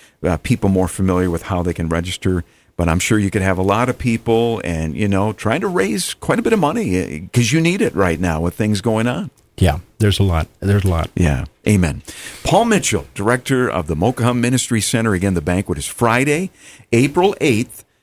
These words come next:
Speaker 1: And to register, go to mokahum dot org. Awesome. Thank you, Paul, for coming by.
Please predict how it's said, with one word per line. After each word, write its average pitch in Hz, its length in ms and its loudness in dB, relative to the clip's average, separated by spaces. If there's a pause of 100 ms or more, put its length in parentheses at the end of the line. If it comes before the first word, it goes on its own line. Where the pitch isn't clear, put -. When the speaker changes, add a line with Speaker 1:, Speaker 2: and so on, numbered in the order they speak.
(140)
Speaker 1:
And 87 400 0
to 98 80 -2
register, 101 480 0
go 87 160 0
to 78 100 -2
mokahum 127 760 0 (300)
dot 85 360 -2 (120)
org. 73 520 -6 (400)
Awesome. 82 380 -2
Thank 156 280 2
you, 104 60 0
Paul, 78 220 -2
for - 120 -8
coming 80 260 0
by. 69 280 -4